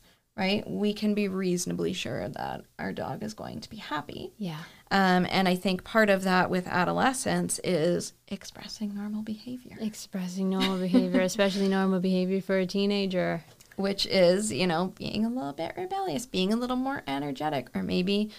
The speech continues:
Speaker 1: some of us as teenagers, myself included, being a little bit more sleepy.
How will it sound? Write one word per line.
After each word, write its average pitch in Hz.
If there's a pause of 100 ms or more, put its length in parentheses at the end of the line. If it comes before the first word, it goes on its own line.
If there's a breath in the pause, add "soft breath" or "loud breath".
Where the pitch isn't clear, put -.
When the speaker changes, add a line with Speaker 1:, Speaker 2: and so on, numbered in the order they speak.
(260 loud breath)
Speaker 1:
some 185
of 180
us 196
as 202
teenagers, 214
myself 190
included, 240 (180 loud breath)
being 170
a 170
little 208
bit 240
more 247
sleepy. 277